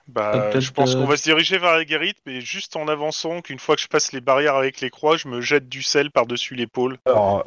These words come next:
Speaker 1: de
Speaker 3: la
Speaker 1: chaque
Speaker 3: guérite
Speaker 1: côté.
Speaker 3: est de l'autre côté de la barrière, vous f-, regardez en fait dedans, vous voyez à travers, il, il fait jour, et, euh, ça a l'air juste désert la guérite, on dirait qu'il y a personne, et puis, euh, vous entendez en fait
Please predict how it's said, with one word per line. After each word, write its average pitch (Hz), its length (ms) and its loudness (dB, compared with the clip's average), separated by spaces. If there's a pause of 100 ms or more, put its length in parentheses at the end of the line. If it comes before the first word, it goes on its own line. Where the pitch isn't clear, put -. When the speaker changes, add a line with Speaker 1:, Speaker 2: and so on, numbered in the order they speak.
(160)
Speaker 1:
de 123 80 -6
Speaker 3:
la 139 80 4
Speaker 1:
chaque 143 80 4
Speaker 3:
guérite 175 320 2
Speaker 1:
côté. 131 540 0
Speaker 3:
est 123 40 2
de 123 120 -4
l'autre 123 160 -2
côté 127 140 -4
de 131 60 -4
la 120 60 2
barrière, 127 320 4
vous 117 200 -10
f-, - 220 -18 (300)
regardez 127 180 2
en 143 80 4
fait 127 180 -2
dedans, 143 340 2
vous 120 100 -2
voyez 117 160 0
à 110 40 2
travers, 139 380 0
il, 110 140 -4 (160)
il - 60 -10
fait 120 120 -6
jour, 170 220 0 (600)
et, 147 140 4
euh, 113 280 4
ça - 240 -4
a 110 40 2
l'air 120 220 2
juste 135 320 -2
désert 139 400 4
la 117 120 -2
guérite, 120 340 -4
on - 20 -6
dirait 123 200 0
qu'il - 80 -4
y - 20 4
a 117 40 0
personne, 170 640 -2
et 127 80 -4
puis, 135 280 -4
euh, 117 340 0
vous 117 140 -6
entendez 147 240 2
en 160 40 6
fait 147 140 -2